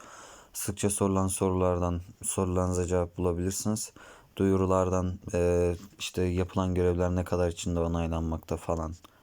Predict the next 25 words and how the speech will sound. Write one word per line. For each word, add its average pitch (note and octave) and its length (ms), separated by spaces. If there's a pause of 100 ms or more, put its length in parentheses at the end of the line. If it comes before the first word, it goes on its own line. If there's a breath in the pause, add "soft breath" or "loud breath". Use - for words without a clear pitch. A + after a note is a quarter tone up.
(180 loud breath)
limiti F2 420
falan F2 380
filan F2 240
hepsi F2+ 340
yazmakta. F2+ 680 (440 loud breath)
On G#2+ 140
iki A2 200
saat G#2+ 240 (120)
diyor G#2+ 160
ama C#3+ 180
on A#2+ 140
iki A#2 180
saat A2+ 320
değil G2 160
tabii E2+ 260
ki F2 120
de. C#3+ 140 (580 loud breath)
Hani - 140
en B2+ 240
fazla F#2+ 360
on E2+ 80
iki - 180
saat E2 240
içerisinde. E2 760 (320)
Benim G2+ 680